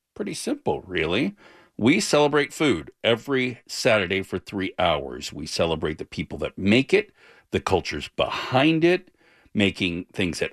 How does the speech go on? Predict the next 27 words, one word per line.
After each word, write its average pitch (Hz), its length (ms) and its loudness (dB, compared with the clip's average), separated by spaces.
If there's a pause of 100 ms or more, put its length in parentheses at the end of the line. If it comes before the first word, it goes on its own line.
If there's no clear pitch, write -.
home, 151 520 2
cooking 135 340 0
at - 140 -4
home, 120 380 2
also 98 260 -4
going 90 320 -2
out 78 160 -2
to - 80 -18 (100)
eat, 120 360 2 (560)
learning 135 340 2
how 110 220 4
to 92 140 2
prep - 540 -2
for 98 500 0
parties. 104 560 0
I - 40 -4
mean, 110 120 -2
summer's - 380 0
coming. 90 340 -2
You're 101 140 -2
gonna 87 180 -2
be 92 160 2
out 95 160 4
by 87 120 -4
the 85 80 -6
pool, 104 320 2
hopefully. 104 580 0